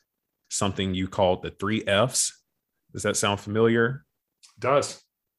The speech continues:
Speaker 1: Okay. Yeah. If you could touch on that a little bit.
Speaker 2: So the, the three Fs kind of going in conjunction with the four truths. And the three Fs for me are ba-, basically faith, family, and friends. I, I have a, uh,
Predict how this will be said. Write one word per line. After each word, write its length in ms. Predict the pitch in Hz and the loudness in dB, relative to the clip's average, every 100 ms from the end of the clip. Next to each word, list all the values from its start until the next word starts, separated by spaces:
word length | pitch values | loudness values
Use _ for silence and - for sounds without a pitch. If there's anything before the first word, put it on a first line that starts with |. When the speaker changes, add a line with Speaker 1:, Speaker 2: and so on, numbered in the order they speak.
| _ _ _ - | _ _ _ -2
Speaker 1:
Okay. 340 | 131 107 90 | 0 2 2
Yeah. 160 | 101 101 | 4 4
If 140 | 101 | 6
you 80 | 131 | 2
could 180 | 117 - | 0 0
touch 240 | 120 - | 0 2
on 80 | 92 | 4
that 160 | 101 | 6
a 60 | 113 | 6
little 200 | 85 82 | 0 -4
bit. 280 | 85 85 82 _ _ _ _ _ _ _ - | -6 -6 -6 _ _ _ _ _ _ _ 0
Speaker 2:
So 160 | 208 | 6
the, 140 | 196 190 | 8 6
the 280 | - 160 185 | 2 2 2
three 320 | 196 240 214 | 2 4 6
Fs 240 | 185 180 | 6 2
kind 220 | - 170 | 2 2
of 80 | 151 | 4
going 420 | 156 156 147 151 - | 4 4 2 -2 -4
in 100 | 156 | -4
conjunction 480 | 151 127 151 143 143 | -2 0 2 2 2
with 140 | 135 | 2
the 80 | 135 | 2
four 240 | - 139 | 0 0
truths. 340 | 127 - 127 - | 2 0 -2 0
And 100 | 143 | -2
the 60 | |
three 240 | 131 165 165 | -2 2 4
Fs 160 | 156 | 2
for 100 | - | 0
me 120 | 151 139 | 0 0
are 160 | 135 | 2
ba-, 300 | 135 135 147 - - | 2 0 -2 -6 0
basically 640 | 156 156 143 139 135 117 _ _ _ | 0 0 -2 0 0 0 _ _ _
faith, 520 | _ 165 165 165 165 _ | _ 2 2 2 -4 _
family, 760 | 156 143 143 135 131 127 123 - - | -4 -2 0 2 2 0 -2 -10 -12
and 140 | 120 | -10
friends. 500 | 113 127 110 110 - | -4 -2 -2 -4 -6
I, 340 | 147 139 135 139 | 0 2 4 4
I 40 | |
have 200 | 139 151 | 4 2
a, 240 | 135 127 117 _ _ _ | 2 0 -4 _ _ _
uh, 340 | 139 120 117 | -8 -6 -6